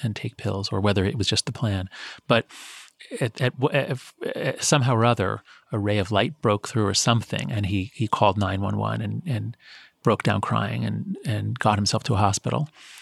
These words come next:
And, um, when he was let out, he, uh, enrolled in cognitive behavioral therapy,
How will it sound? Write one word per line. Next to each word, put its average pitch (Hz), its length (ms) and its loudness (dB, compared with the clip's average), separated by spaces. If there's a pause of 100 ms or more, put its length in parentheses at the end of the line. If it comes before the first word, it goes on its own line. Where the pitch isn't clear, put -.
(320)
And, 107 480 2
um, 98 400 2
when 117 160 2
he 113 140 2
was 107 180 2
let 101 160 4
out, 120 480 -2 (340)
he, 107 760 0 (300)
uh, 107 260 0
enrolled 101 360 2
in 101 80 0
cognitive 104 340 0
behavioral 104 400 0
therapy, 110 580 -2